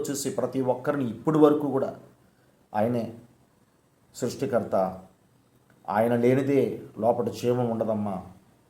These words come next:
ఆయన కృపతో మనం నిత్య జీవం పొందుకోవాలి అనుకుంటే, ఈ జీవం ఉన్నంత వరకు కులాన్ని మనం చూడకూడదు అని వాళ్ళకి చెప్పాలి. ఇది వాస్తవం.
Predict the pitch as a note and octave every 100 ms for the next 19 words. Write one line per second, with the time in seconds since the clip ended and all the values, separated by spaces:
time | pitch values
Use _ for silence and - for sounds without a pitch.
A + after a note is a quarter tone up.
0 | _ _ _ _ _ _ _ - A2 A#2+
1 | A#2+ B2+ C#3 D#3 D#3+ D3 C3+ B2+ C#3 D3
2 | D3+ C#3+ C3 B2 - C3 C3 C3+ B2 B2
3 | A#2+ A#2 F#2+ - - _ _ _ - B2
4 | B2 C#3 C#3 C3+ C#3+ C#3+ C3+ C3 C3 -
5 | B2 B2+ A#2+ A2+ A2 A2 G#2 G2+ F2+ F2+
6 | F2 - _ _ _ _ A#2 B2 A2+ G#2+
7 | B2+ - _ _ _ G2+ G#2+ G#2+ - F#2+
8 | - F2+ F2+ - _ _ _ _ _ _
9 | _ _ _ _ _ _ _ _ _ _
10 | _ _ _ _ _ B2 B2 A#2+ - -
11 | - G#2 A#2+ A#2+ C3 G#2+ E2